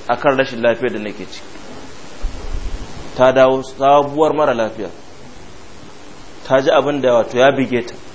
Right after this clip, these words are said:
ya taɓa zuciyarta. Aisha radiyallahu anha tasta'dhinu an-nabiyya sallallahu alaihi wa sallam lil audati ila baiti abawaiha.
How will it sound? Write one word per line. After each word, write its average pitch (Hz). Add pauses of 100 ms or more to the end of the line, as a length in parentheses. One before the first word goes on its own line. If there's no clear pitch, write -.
(280)
ya 139
taɓa 147
zuciyarta. 123 (1500)
Aisha 160
radiyallahu 139
anha 131
tasta'dhinu 147
an-nabiyya 131 (340)
sallallahu 135
alaihi 135
wa 120
sallam 127
lil 113 (100)
audati 143
ila 117
baiti 147
abawaiha. 107